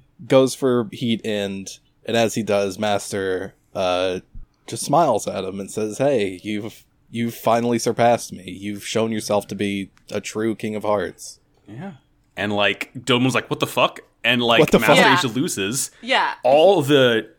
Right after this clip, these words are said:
Speaker 2: beam ropes break 'cause the Gundam fight's over now.
Speaker 1: Uh, as, as this is happening, we, we get,
Speaker 3: Oh, is
Speaker 1: like, a
Speaker 3: that
Speaker 1: flash
Speaker 3: why
Speaker 1: of a
Speaker 3: it happens?
Speaker 1: bunch of s-,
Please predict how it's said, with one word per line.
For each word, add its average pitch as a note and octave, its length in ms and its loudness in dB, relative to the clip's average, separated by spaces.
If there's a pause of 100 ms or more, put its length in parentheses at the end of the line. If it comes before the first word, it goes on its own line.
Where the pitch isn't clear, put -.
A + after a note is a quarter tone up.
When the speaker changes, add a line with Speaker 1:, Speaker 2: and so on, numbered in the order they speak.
Speaker 2:
beam D3+ 300 0
ropes G#2 280 0
break G#2+ 280 -4
'cause A2 140 -6
the A2+ 40 -4
Gundam C#3 320 0
fight's - 260 -2
over D#3+ 300 4
now. E2+ 420 -6 (420)
Speaker 1:
Uh, D3 240 8
as, D3+ 380 6
as C#3+ 340 4
this C#3+ 180 0
is B2 100 -8
happening, A#2+ 480 0
we, G#2+ 280 2
we A2+ 120 0
get, A#2 160 2
Speaker 3:
Oh, F4 100 4
is - 40 6
Speaker 1:
like, G#2+ 140 0
a A2 40 -2
Speaker 3:
that A2 120 2
Speaker 1:
flash - 240 4
Speaker 3:
why F#4 140 6
Speaker 1:
of A4 40 4
a A#4 40 2
Speaker 3:
it B4 40 2
happens? A#4+ 400 0
Speaker 1:
bunch - 240 2
of A#2 120 -2
s-, - 140 -16